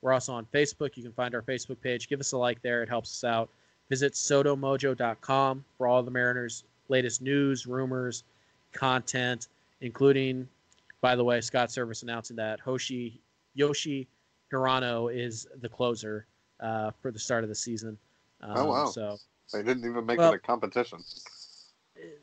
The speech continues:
Speaker 1: Yeah, I, we'll, we'll talk about this next week, but he's not
Speaker 2: I wanna,
Speaker 1: technically
Speaker 2: I
Speaker 1: the
Speaker 2: wanna
Speaker 1: named
Speaker 2: just,
Speaker 1: closer.
Speaker 2: I, I wanna see Carl Edwards.
Speaker 1: You might,
Speaker 2: As
Speaker 1: you
Speaker 2: the
Speaker 1: might.
Speaker 2: closer.
Speaker 1: But anyways,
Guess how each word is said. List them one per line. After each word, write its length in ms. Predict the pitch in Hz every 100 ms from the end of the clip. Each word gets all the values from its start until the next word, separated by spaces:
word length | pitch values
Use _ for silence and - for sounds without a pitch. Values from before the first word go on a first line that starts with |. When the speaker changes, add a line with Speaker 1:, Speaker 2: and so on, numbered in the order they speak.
| 170
Speaker 1:
Yeah, 400 | 175 180 175 165 156 143 -
I, 120 | 156 156 -
we'll, 160 | 165 185
we'll 100 | 196
talk 200 | 180 196
about 140 | 185 175
this 140 | 147
next 240 | 151 131 127
week, 160 | 104 - -
but 200 | 120 - - - - -
he's 100 | 160
not 160 | 208 202 -
Speaker 2:
I 180 | - 104
wanna, 340 | 120 131 143
Speaker 1:
technically 120 | 143 -
Speaker 2:
I 40 |
Speaker 1:
the 40 |
Speaker 2:
wanna 180 | 120 151
Speaker 1:
named 120 | 151 139
Speaker 2:
just, 100 | 143
Speaker 1:
closer. 240 | 180 - - _ _ _ _ -
Speaker 2:
I, 340 | 117 123 -
I 40 | 120
wanna 360 | 127 147 156 143
see 240 | - - -
Carl 420 | - 147 139 131
Edwards. 720 | 131 - - - - - - - _ - - - - - - - -
Speaker 1:
You 100 | 147
might, 200 | 139 113
Speaker 2:
As 60 | 120
Speaker 1:
you 60 | 127
Speaker 2:
the 40 |
Speaker 1:
might. 80 | 110
Speaker 2:
closer. 260 | - - 147
Speaker 1:
But 60 |
anyways, 440 | 170 151 113 110